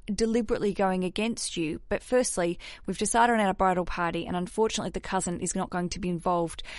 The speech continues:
but we'd love for him to be there on the day if you do." I don't know, I'm making decisions for you, but I'm assuming he's probably invited. "And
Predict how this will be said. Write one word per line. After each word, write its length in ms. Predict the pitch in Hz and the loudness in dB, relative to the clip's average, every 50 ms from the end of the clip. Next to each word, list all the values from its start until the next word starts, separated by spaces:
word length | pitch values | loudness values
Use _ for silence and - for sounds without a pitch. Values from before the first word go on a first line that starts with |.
| - - - | -12 -8 -8
but 120 | - - | -4 -2
we'd 140 | - 226 190 | -2 0 2
love 300 | 220 226 226 220 202 - - - - - - - - - - - - - | 4 4 4 4 2 -4 -12 -14 -16 -18 -20 -20 -20 -20 -20 -14 -2 0
for 80 | 180 | 2
him 180 | 214 214 196 185 | 2 4 2 2
to 100 | - 175 | 2 0
be 220 | - - 190 202 | 2 2 2 4
there 220 | 196 208 196 190 180 | 4 4 4 4 4
on 100 | 175 170 | 2 0
the 80 | 170 | 0
day 300 | - - 170 180 208 - - | -2 -2 -2 -2 -2 -4 -4
if 180 | 170 165 - | -6 -6 -6
you 60 | 170 | -6
do." 260 | 156 - 160 160 185 190 - - - - - - - | -6 -4 -4 -4 -6 -6 -10 -16 -20 -20 -20 -18 -12
I 80 | - 190 | -8 -6
don't 140 | 165 151 156 | -6 -4 -4
know, 60 | 156 | -4
I'm 120 | 160 165 | -4 -4
making 280 | 160 165 165 - 180 170 | -4 -6 -4 -4 -4 -4
decisions 420 | 165 160 - 170 170 170 170 165 | -2 -4 -4 -4 -4 -4 -4 -4
for 180 | - - 165 160 | -6 -6 -6 -6
you, 140 | 170 180 - - - - - - - | -6 -6 -8 -10 -14 -16 -16 -12 -6
but 100 | - 233 | -4 -2
I'm 120 | 196 180 175 | -2 0 0
assuming 340 | - - 190 185 175 175 156 | 0 2 2 2 0 0 -2
he's 140 | 175 156 | -2 0
probably 260 | - - 214 202 180 170 | 0 0 0 0 0 -2
invited. 500 | 170 160 165 156 151 156 160 185 - - - - - - - - - - - - - - | -2 -2 -2 -4 -2 -2 -4 -4 -4 -8 -12 -14 -14 -14 -14 -14 -12 -12 -12 -14 -6 -2
"And 220 | - 220 208 208 | 0 2 2 2